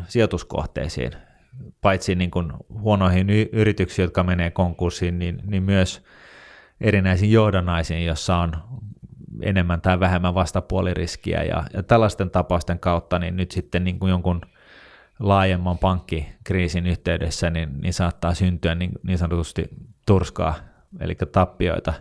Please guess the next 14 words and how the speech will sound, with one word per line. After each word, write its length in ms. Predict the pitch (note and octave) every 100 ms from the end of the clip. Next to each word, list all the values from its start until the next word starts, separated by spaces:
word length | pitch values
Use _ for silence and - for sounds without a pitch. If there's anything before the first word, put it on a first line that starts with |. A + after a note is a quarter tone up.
| -
rahastolle, 640 | G#2 G2 F2+ - F#2 F2 E2+ - -
kun 260 | G#2 G2 D#2+
näitä 400 | F#2 F2 F2 - F2+
johdannaisia 760 | F#2+ F2+ F2 E2+ E2+ - F2
ei 80 | E2+
sitten 380 | F#2 - E2+ D#2+
kunnioiteta, 600 | G2 G2 F#2 E2+ E2+ E2+
kun 320 | - F2+ F2
ei 160 | F2+ F2+
ole 180 | F2+ F2 D2+
yksinkertaisesti 680 | F2+ F2+ F2 - F2 F#2+
varoja 460 | F#2+ F#2 F2+ F2 E2+ -
maksaa 440 | F#2 F2 - F2
näiden 340 | E2+ F2 D#2+